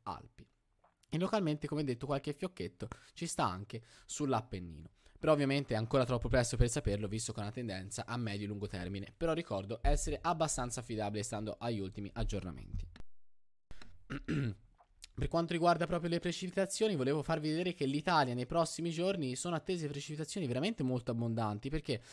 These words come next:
già con questa prima ondata di maltempo gran parte del centro Italia e nord avrà precipitazioni veramente tanto tanto abbondanti. Poi una seconda fase di precipitazioni abbondanti potrebbe proprio vedersi nella giornata tra il ventiquattro e il venticinque,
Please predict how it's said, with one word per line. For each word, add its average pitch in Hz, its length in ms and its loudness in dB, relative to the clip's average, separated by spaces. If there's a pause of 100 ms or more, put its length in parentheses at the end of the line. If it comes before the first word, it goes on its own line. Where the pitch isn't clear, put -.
(120)
già 202 200 6
con 175 100 0
questa 190 240 2
prima 185 200 2
ondata 185 220 2
di 175 120 0
maltempo 190 500 2
gran 147 240 4
parte 165 460 4 (340)
del 151 640 6
centro 160 640 4
Italia 147 400 6
e 131 40 6
nord 175 580 4
avrà 143 280 4
precipitazioni 143 720 0
veramente 139 680 2
tanto 156 360 2
tanto 135 240 0
abbondanti. 113 560 -2
Poi 220 140 4
una 175 100 2
seconda 185 340 0
fase 180 240 2
di 160 100 -2
precipitazioni 175 520 -2
abbondanti 180 520 0 (300)
potrebbe 165 580 6
proprio 196 280 6
vedersi 185 340 2
nella 147 140 4
giornata 160 240 0
tra 143 80 4
il 135 80 0
ventiquattro 156 640 4
e 143 60 2
il 135 40 2
venticinque, 117 640 -2